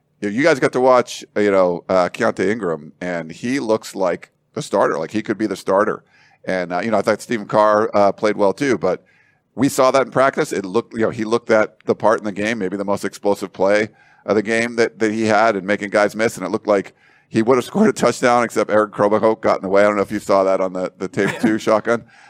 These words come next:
Speaker 1: Uh, like, the, you know, his own blocker is the one that, like, it basically brought him down. Um, but he looks legit. And, you know, when Kristen was already, like, kind of playing third or fourth before,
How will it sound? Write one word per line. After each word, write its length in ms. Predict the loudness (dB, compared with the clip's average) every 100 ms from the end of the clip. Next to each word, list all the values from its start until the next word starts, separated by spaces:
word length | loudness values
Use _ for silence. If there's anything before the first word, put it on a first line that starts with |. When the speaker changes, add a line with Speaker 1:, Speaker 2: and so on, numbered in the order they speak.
| -8
Speaker 1:
Uh, 340 | 0 2 2 2
like, 200 | 0 -2
the, 100 | -2
you 60 | 0
know, 140 | 2
his 220 | 0 2
own 160 | 2 2
blocker 400 | 2 2 2 -2
is 80 | 0
the 80 | 0
one 160 | 0
that, 100 | 0
like, 260 | -2 -4 -2
it 160 | -2 0
basically 340 | -2 -2 -6
brought 300 | -2 0 2
him 100 | 2
down. 300 | 2 2 0 _ -20 -10 0
Um, 300 | 2 2 -2 _ -4
but 120 | -2
he 160 | 0
looks 180 | 0 0
legit. 420 | 2 2 2 2 0
And, 340 | 0 0 -4 -16 _ _
you 100 | 0
know, 100 | 2
when 160 | 2 -2
Kristen 300 | 0 0 0
was 140 | 2
already, 420 | 4 4 4 4 2
like, 220 | 2 0
kind 180 | -2 -2
of 160 | -2 _ _
playing 420 | -2 -2 -2 -8
third 280 | 0 2 2
or 60 | 0
fourth 420 | 2 2 2 -2
before, 640 | -10 -2 2 4 4 0